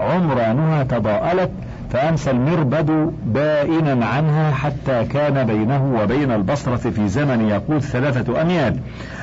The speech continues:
والمربد خراب كالبلدة المفردة في وسط البرية.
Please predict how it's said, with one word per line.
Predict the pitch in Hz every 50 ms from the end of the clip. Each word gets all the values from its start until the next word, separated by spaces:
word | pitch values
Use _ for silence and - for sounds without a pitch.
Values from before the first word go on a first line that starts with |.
| - - - -
والمربد | 131 139 156 190 208 190 170 190 185 160 147
خراب | 110 - 147 139 139 151 160 165 170 170 156 165 156 139
كالبلدة | 131 135 123 113 107 135 160 170 143 147 135 127 139
المفردة | 120 117 113 101 - 143 143 147 156 143 135 139
في | 127 120 113
وسط | 110 107 127 135 131 135 120 110
البرية. | 110 110 139 156 156 135 107 95 92 82